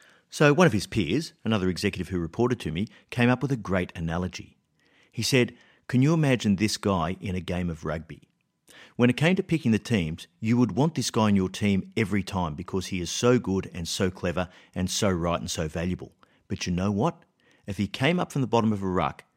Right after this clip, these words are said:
and he'd been kicked in the head and he had blood pouring out of his melon,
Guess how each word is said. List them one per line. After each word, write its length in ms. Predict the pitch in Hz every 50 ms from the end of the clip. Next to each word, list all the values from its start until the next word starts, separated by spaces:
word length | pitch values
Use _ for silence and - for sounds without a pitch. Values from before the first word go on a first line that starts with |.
| _ _ _ _ _
and 120 | 104 104
he'd 140 | 107 101 -
been 220 | 95 95 92 92 - -
kicked 260 | - 160 160 - -
in 60 | 139
the 100 | 117 104
head 300 | 92 92 85 80 85 82 - -
and 100 | 95 95
he 60 | 92
had 200 | 90 90 80 -
blood 360 | - 98 107 113 110 101 -
pouring 320 | - - 131 143 147 131 117
out 100 | 110 98
of 80 | 90
his 160 | 90 85 - 95
melon, 320 | 95 98 80 67 78